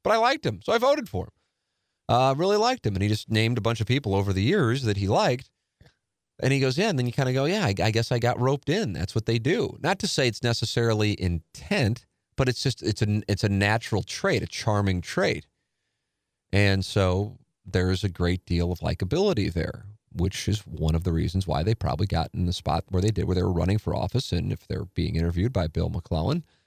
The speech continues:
uh, probably in a higher office, at least locally. So that's something to think about, 'cause I've had, I have had, which I think is a great thing,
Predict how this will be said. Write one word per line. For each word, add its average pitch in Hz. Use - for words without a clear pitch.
uh, 80
probably 87
in 107
a 120
higher 143
office, -
at -
least 85
locally. 98
So -
that's 147
something 92
to 78
think 82
about, -
'cause -
I've 98
had, 90
I 87
have 113
had, 92
which 120
I 120
think 120
is -
a 95
great 95
thing, 113